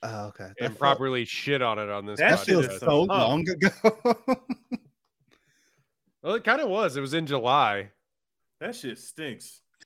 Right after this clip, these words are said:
Speaker 1: Number did
Speaker 2: Um,
Speaker 1: suck. Okay.
Speaker 3: So, okay, it sounds like y'all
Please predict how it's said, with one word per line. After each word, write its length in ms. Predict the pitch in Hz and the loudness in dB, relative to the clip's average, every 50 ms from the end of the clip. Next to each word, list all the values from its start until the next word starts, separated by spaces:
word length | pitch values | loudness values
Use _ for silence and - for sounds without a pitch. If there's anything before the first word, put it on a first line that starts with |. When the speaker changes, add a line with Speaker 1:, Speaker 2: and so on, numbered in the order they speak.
| _ _ _ _ _ - | _ _ _ _ _ -6
Speaker 1:
Number 160 | 165 143 131 | -4 -2 -2
did 80 | 123 123 | 0 0
Speaker 2:
Um, 220 | 127 123 120 120 117 | 0 0 0 -2 -4
Speaker 1:
suck. 80 | 107 107 - _ _ _ _ _ _ - | -6 -8 -14 _ _ _ _ _ _ -18
Okay. 260 | 143 135 - 110 110 117 | -16 -14 -12 -14 -14 -14
Speaker 3:
So, 260 | 135 - 180 175 175 160 | -10 -6 -4 -4 -2 -2
okay, 300 | 151 165 165 185 160 151 | -2 -2 0 0 0 0
it 140 | 143 143 131 | -2 -4 -6
sounds 260 | - 165 170 190 180 | -6 -4 -4 -4 -2
like 160 | 190 180 160 | -4 -6 -4
y'all 480 | 147 147 151 160 170 170 165 165 147 - | -2 0 0 2 2 2 2 0 -2 -4